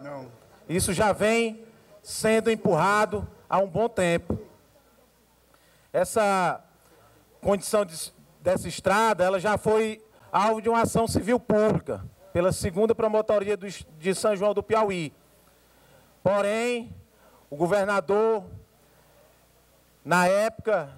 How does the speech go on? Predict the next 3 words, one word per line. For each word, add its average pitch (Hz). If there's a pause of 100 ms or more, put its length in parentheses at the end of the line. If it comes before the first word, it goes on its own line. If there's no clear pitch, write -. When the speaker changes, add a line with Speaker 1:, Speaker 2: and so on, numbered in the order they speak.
Speaker 2:
destinou 202 (460)
doze 214
milhões, 226